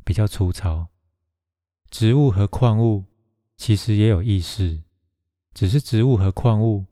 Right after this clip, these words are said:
少了一个时间的观念，所以它对现实的知觉和其他生命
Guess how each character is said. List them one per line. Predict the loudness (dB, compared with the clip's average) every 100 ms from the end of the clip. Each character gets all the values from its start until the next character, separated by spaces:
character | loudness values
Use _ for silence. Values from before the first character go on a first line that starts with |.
| _
少 | -8 -4 -2
了 | 0
一 | 0
个 | -2
时 | -2 -4 -2
间 | 0 -2
的 |
观 | -2 -2 -2
念， | -4 -6 -8 _ _ _ _ _ _ _ _
所 | -6 -2 0
以 | -2 -6 -12 _ _ -4
它 | 0
对 | 2
现 | 2 2 0
实 | 0 -2
的 | -2
知 | -2 -4 -2
觉 | -2 -4 -4 -12 _ _ _ _
和 | 0 0
其 | 2 2
他 | 2
生 | 2 2 2
命 | 2 0 -2